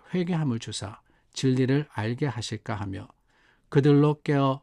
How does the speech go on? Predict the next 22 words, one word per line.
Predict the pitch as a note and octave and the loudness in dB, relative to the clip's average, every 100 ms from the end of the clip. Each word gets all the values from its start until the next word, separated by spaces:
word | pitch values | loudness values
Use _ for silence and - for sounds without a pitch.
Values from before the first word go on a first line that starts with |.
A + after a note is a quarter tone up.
| _ | _
마귀의 | A#2+ A2+ C3 C#3+ D3 | -2 0 2 2 2
올무에서 | B2 B2 A#2+ A#2+ A2+ C#3 | 2 2 2 0 -2 -6
벗어나 | - A2 A2 G2+ F#2+ C#3 _ _ _ | -6 -6 -4 -4 -6 -8 _ _ _
하나님께 | - G3 F#3+ F#3 F3 F3+ F3+ | -6 0 2 2 2 0 -2
사로잡힌 | - C#3+ D3+ C#3 B2 - A#2 | 0 0 0 -2 -6 -4 -2
바 | B2 | -2
되어 | - A2 G2+ - _ _ | -4 -6 -6 -8 _ _
그 | - D#3+ | -2 -2
뜻을 | D#3+ - E3 | -2 -2 -4
따르게 | D3+ A2+ G#2+ C3+ | -4 -6 -4 -6
하실까 | - A#2 G#2+ G2 A#2+ | -6 -8 -8 -6 -6
함이라." | C3 C3+ A2 F#2+ F#2+ G2+ G#2 - _ _ _ _ _ _ _ _ _ _ _ _ _ _ _ _ _ _ _ _ _ _ _ _ _ - | -6 -6 -8 -8 -12 -14 -18 -20 _ _ _ _ _ _ _ _ _ _ _ _ _ _ _ _ _ _ _ _ _ _ _ _ _ 6
오늘 | C#3+ F#3+ | 10 10
말씀에 | D3+ - C3+ F3 | 10 8 6 6
반복되어 | - B2+ D3 D#3+ - C3+ | 6 8 8 6 6 6
나오는 | A#2+ A2 G#2+ A#2 C#3 | 6 4 4 4 2
권면이 | - - A#2+ C#3 D3+ D3 A#2 | 0 4 8 10 10 10 8
하나 | A2+ G#2 | 2 -2
있습니다. | F#2 - F#2 F#2 G2 - - _ _ _ _ _ | -2 -6 -8 -4 -6 -6 -12 _ _ _ _ _
십사 | - D3+ - B2+ | -2 0 4 6
절 | C3 | 6
말씀입니다. | C3+ G#2+ - A2+ G#2 G2 F#2 F#2 G#2 D#3+ | 6 4 2 2 2 0 -2 -2 -2 -4